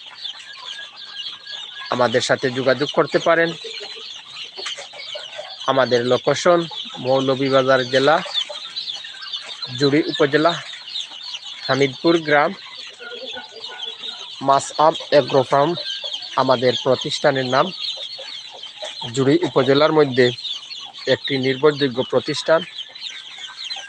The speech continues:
মাসআব এগ্রো। আপনারা আমাদের খামারে এসে ভিজিট করেও বাচ্চাগুলা সংগ্রহ করতে পারবেন। দুইশত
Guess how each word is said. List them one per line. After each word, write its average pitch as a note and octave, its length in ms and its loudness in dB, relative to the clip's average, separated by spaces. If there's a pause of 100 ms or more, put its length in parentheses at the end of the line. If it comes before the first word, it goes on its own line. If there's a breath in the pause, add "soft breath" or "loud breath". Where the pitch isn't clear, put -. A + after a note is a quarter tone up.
(1160)
মাসআব C#3+ 380 4 (100)
এগ্রো। D3 220 6 (1600)
আপনারা C3 300 2 (100)
আমাদের B2 340 4
খামারে C3 340 4 (100)
এসে C#3+ 140 2 (100)
ভিজিট D3 340 0
করেও C3+ 280 6
বাচ্চাগুলা B2 520 4 (140)
সংগ্রহ B2 260 0 (100)
করতে C#3+ 200 2 (100)
পারবেন। D#3 300 4 (2500)
দুইশত C#3 400 2